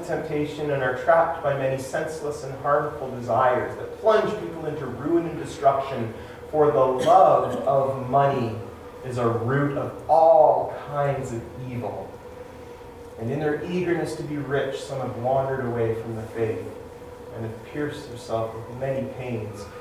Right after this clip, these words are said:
This is another interesting feature of godliness. Paul says,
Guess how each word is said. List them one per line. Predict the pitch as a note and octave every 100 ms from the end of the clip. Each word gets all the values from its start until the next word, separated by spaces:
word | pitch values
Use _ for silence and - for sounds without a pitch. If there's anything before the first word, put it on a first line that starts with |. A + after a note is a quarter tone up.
| -
This | F3 F3+
is | D3
another | C#3+ D3 C#3+ C#3 E3
interesting | - D3 D3 C#3 C3
feature | C3+ D3+ D3+ D3 C3
of | A2+
godliness. | - - - C3+ A#2 G#2+ - - - - - -
Paul | D#3+ D#3+ D#3+
says, | D#3+ C#3+ C3+ C3+